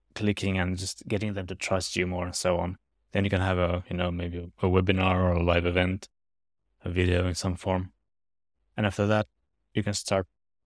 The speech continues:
pushing some campaign or where you actually do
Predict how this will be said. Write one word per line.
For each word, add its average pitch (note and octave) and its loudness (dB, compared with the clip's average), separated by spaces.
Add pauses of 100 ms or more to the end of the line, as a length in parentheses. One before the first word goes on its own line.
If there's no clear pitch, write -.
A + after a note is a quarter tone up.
(140)
pushing G2 -4
some F#2 -6
campaign F#2+ -4 (380)
or F#2 4
where G2 6
you F#2+ 8
actually F#2+ 2
do G2 4